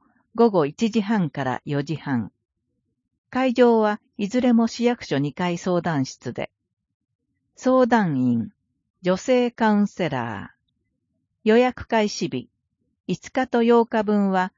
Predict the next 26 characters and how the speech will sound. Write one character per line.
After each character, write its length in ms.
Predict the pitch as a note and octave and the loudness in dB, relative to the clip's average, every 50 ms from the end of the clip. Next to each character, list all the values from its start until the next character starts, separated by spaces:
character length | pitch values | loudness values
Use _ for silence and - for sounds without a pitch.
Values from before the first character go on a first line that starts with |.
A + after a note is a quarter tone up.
| _ _ _ _ _ _ | _ _ _ _ _ _
七 280 | _ - - - C4 B3 | _ -20 -10 0 4 4
月 260 | A#3+ B3+ B3 - A#3+ | 4 4 4 2 4
二 200 | A3+ A#3 A#3+ A3+ | 6 6 6 6
十 260 | F#3 E3+ D3+ C#3 C3+ | 4 2 0 0 0
四 180 | C#3 C3+ C3 - _ _ | 0 -2 -2 -4 _ _
日 220 | - F3+ E3 - | -4 -4 -4 -4
水 340 | - - - F#3+ F#3 F#3 F3 | -6 -6 -2 -2 0 0 2
曜 280 | F3 D#3+ C#3+ B2+ A2+ - | 0 0 0 -2 -4 -6
日。 180 | - C3 - - _ _ _ _ _ _ _ _ _ _ _ _ _ _ _ _ _ - | -8 -12 -14 -14 _ _ _ _ _ _ _ _ _ _ _ _ _ _ _ _ _ -4
十 220 | A#3+ C4+ C4+ C4 | -2 -2 -2 -2
九 140 | C4 - F#3+ | -2 -2 0
日 280 | E3+ D#3+ D3 - - - | 0 0 -2 -6 -10 -2
と 160 | - D3+ C#3+ | -2 0 2
二 180 | E3 G#3+ A3+ G3 | 4 4 2 2
十 220 | - E3+ D3+ C#3 | 2 0 0 0
六 240 | C3+ C3+ - - F#3 | 0 -2 -2 -2 -2
日 320 | F3+ F3+ E3 - E3+ D#3 | -2 -2 -2 -4 -6 -6
分 240 | C#3+ D3+ D3+ D3 C#3 | -4 -2 -2 -2 -2
は 200 | C3+ C#3 B2 - _ _ _ _ _ _ _ | -2 -4 -6 -8 _ _ _ _ _ _ _
八 300 | - G3+ - - B3+ B3 | -8 -8 -2 2 4 6
月 300 | B3 B3 A#3+ - G#3 G3 | 6 4 4 2 0 0
七 280 | G3 G3 G3 G3+ G3 | 0 0 0 -2 -2
日 220 | - - F#3+ F3+ - | -2 -4 -6 -6 -6
水 320 | - - - G3 F#3 F3+ | -8 -4 -2 -2 0 0
曜 260 | F3+ E3+ C#3+ A2+ A2 - | 0 0 -2 -2 -4 -8
日。 140 | A2+ - | -12 -14